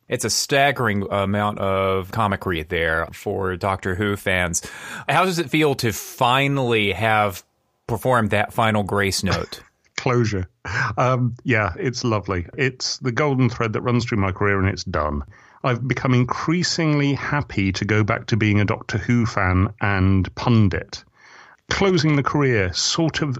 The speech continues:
Speaker 2: says to me, "I can run back into the audience and sit down."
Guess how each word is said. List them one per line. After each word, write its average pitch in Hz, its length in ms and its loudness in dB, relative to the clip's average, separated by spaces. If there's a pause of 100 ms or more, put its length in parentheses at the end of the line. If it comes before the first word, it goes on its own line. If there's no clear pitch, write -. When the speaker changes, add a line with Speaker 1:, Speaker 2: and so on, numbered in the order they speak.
(100)
Speaker 2:
says - 320 0
to 123 120 2
me, 110 300 4 (280)
"I 170 80 0
can 139 240 4
run 170 240 4
back 160 180 -2
into 165 200 2
the 160 100 2
audience 151 420 0
and 131 120 0
sit - 160 -4
down." 151 420 0